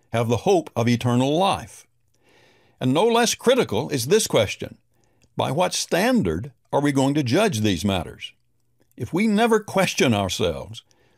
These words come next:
we may spend our lives climbing the ladder and find that our ladder was leaning against the wrong wall. Paul's instruction to examine yourselves as to whether you are in the faith was written to a group of Christians.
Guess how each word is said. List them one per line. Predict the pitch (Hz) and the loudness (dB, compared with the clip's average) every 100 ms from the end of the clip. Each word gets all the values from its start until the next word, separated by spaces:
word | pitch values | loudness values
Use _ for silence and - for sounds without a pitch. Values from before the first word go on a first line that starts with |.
| _ | _
we | 117 | -4
may | 180 185 | 0 0
spend | - 165 165 | 0 2 2
our | 156 151 135 | 2 2 4
lives | 190 170 139 113 | 2 2 0 -2
climbing | - 160 170 160 135 | -2 0 2 2 2
the | 117 | 2
ladder | 143 190 120 95 - _ _ - | 2 2 2 -2 -6 _ _ -8
and | 101 | -4
find | 139 156 147 | 0 0 2
that | 131 | 2
our | 120 | 2
ladder | 110 151 208 117 110 | 2 2 2 2 2
was | 107 | 2
leaning | 117 147 147 127 123 | 2 2 4 2 0
against | 123 120 117 - | 0 0 0 -2
the | |
wrong | 104 123 120 107 | 0 2 2 2
wall. | 139 180 76 - - _ _ _ _ _ _ _ _ _ _ | 0 0 -2 -6 -16 _ _ _ _ _ _ _ _ _ _
Paul's | - - 240 175 | -2 2 2 2
instruction | 139 - - 135 - 80 98 | 0 0 0 0 -2 -8 -6
to | 117 | -4
examine | 107 107 104 143 175 165 139 | -4 -2 0 2 4 4 4
yourselves | 107 95 - 80 65 82 120 | 2 2 0 -2 -4 -12 -4
as | 113 - | -4 -2
to | 104 | 2
whether | 143 147 | 2 2
you | 139 143 | 0 2
are | 131 - | 2 2
in | 143 147 | 0 2
the | 139 | 0
faith | - 185 95 151 - _ _ _ _ - | 2 2 2 -4 -12 _ _ _ _ -2
was | 131 120 | 2 4
written | 247 135 175 | 2 2 0
to | 139 | 0
a | 127 | 2
group | 123 123 | 2 2
of | 135 | -2
Christians. | - 220 - 143 92 - - | 0 0 0 -4 -6 -8 -18